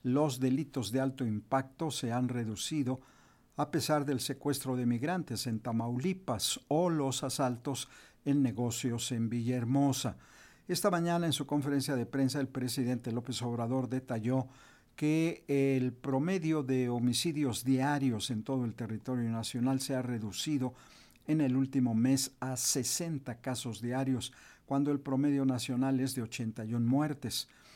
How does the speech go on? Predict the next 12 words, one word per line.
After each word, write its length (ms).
En 160
tanto, 300
la 240
secretaria 540
de 80
Seguridad 480
y 80
Protección 540
Ciudadana, 600
Rosa 480
Isela 640
Rodríguez, 680